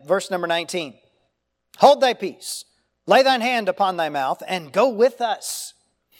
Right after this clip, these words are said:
and be to us a father and a priest." Do you remember who else gave him that offer? In chapter seventeen? Micah. He said, "I'll make you a father. I'll make you a priest. Come work for me."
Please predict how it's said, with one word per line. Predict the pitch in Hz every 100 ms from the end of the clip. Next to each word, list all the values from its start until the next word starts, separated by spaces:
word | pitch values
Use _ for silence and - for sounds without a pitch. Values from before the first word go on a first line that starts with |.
| _ _ -
and | 208 170
be | 302
to | 285 269 240
us | 269 -
a | 196
father | - 208 202 175 143 139 127 - _
and | - 180 170
a | 151
priest." | - 180 160 127 - - - - - _ _ _ _ _ _ _ _ _ _ _ _ _ -
Do |
you | 202
remember | 214 247 247
who | 202 247 202
else | 247 247
gave | 214 226 214
him | 226
that | 220
offer? | 214 247 311 311 - _ _ _ _ _ _ -
In | 170
chapter | 233 233 220
seventeen? | 247 262 269 294 302 302 _ _ _ -
Micah. | 220 330 339 254 - _ _ _ _ _ _ -
He | 285
said, | - 269 226 - -
"I'll | 220 294
make | 262 247
you | 214
a | 190
father. | 190 240 277 190 -
I'll | 190 247
make | 214 -
you | 151
a | -
priest. | - 311 277 - - _
Come | - 262
work | 262 254
for | 214
me." | 196 262 -